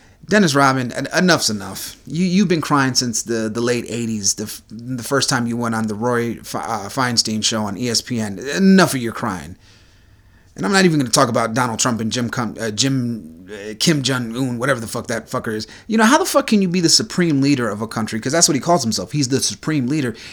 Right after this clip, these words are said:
And you have a supremely fucked up hairdo. Like, your fade is fucked up. Like, did anyone say to you, "Dog, that huge fucking colic in the front of your fu-," and that suit that he, the dude wears.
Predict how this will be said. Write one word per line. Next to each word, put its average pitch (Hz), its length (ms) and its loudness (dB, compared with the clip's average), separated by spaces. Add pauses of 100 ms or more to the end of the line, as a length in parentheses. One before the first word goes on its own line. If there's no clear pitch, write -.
And 160 160 4
you 208 80 2
have 214 240 4
a 175 40 4
supremely 202 600 4
fucked - 420 2
up 170 160 4
hairdo. 117 500 0 (280)
Like, 156 200 4
your 208 140 8
fade 208 500 4
is 117 140 4
fucked - 400 -2
up. 143 140 2
Like, 120 160 -4
did 139 180 -4 (300)
anyone 240 720 4
say 190 280 8
to 160 80 0
you, 143 120 0
"Dog, 127 420 2
that 139 160 2
huge 185 300 2
fucking 190 320 0
colic 156 400 -4
in 123 80 -2
the 110 80 -6
front 180 340 0
of 160 60 2
your 147 140 2
fu-," 147 160 -4
and 175 220 2
that 165 140 2
suit - 360 4
that 131 200 -6
he, 127 100 -4
the 139 160 -6
dude 113 300 -2
wears. 104 300 -10